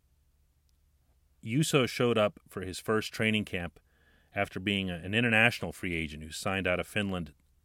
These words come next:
at age twenty-four, showed up here, I mean, house ablaze. Was the one player on the ice you couldn't take your eyes off in Cranberry.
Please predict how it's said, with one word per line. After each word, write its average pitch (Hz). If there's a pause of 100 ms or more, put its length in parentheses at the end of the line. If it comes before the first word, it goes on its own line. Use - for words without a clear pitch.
(140)
at -
age 98
twenty-four, 92 (720)
showed 160
up 135 (280)
here, 101 (280)
I 120
mean, 107
house -
ablaze. 92 (1160)
Was 101
the 107
one 113
player 120
on 95
the 98
ice 98
you 90
couldn't 95
take -
your 85 (220)
eyes 90
off 78
in 82
Cranberry. 76